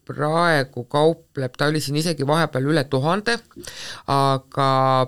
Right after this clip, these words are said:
praegu ta kaupleb siis kaheksasaja viiekümne juures, aga alles aasta lõpus ta kauples siin kuskil, äh, kolmesaja juures.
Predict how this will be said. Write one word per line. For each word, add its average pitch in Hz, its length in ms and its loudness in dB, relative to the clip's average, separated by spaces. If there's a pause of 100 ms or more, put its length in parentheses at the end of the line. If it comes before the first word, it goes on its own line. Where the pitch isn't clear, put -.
(100)
praegu 175 400 2
ta 135 120 -2
kaupleb 156 460 2
siis - 180 -6
kaheksasaja 139 640 0
viiekümne 175 600 0
juures, 120 560 -4 (300)
aga 131 640 0 (160)
alles 160 680 2
aasta 160 420 0
lõpus 135 640 0
ta 127 520 -2
kauples 135 640 0 (120)
siin 123 400 -2
kuskil, 120 760 -4
äh, 120 340 -2 (640)
kolmesaja 143 680 4
juures. 202 480 2